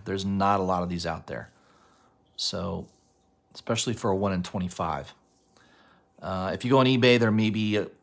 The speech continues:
a handful of, for sale, but, uh, there were a couple weeks where there was no, there was none of these on, on eBay. So that tells me it's a pretty, pretty low print run. Number two on the list is Spider-Woman,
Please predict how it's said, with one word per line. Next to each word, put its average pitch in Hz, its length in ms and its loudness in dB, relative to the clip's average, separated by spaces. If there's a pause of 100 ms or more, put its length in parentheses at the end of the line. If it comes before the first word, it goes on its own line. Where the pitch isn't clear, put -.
(180)
a - 40 -14
handful 104 520 -2
of, 90 100 -4
for - 360 -12
sale, 98 420 0
but, 90 340 -4 (220)
uh, - 120 -8
there 117 160 2
were 156 100 6
a 113 60 0
couple 104 240 -2
weeks 107 280 -4
where 95 100 -4
there 95 140 -2
was 92 160 -6
no, 95 340 0
there 107 220 -4
was 92 280 -4
none 98 520 0
of 90 260 -8
these 87 400 -6
on, 87 400 -6
on 85 160 -6
eBay. 73 400 -8
So 80 320 -6 (640)
that 107 180 -2
tells 120 240 0
me 107 120 -4
it's 95 180 -4
a 104 40 -10
pretty, 110 420 -6
pretty 101 220 -8
low 95 160 -4
print 87 240 -8
run. 80 220 -12 (1120)
Number 185 240 6
two 190 240 6
on 185 80 8
the 165 80 10
list 165 420 6
is 143 400 2
Spider-Woman, 143 800 2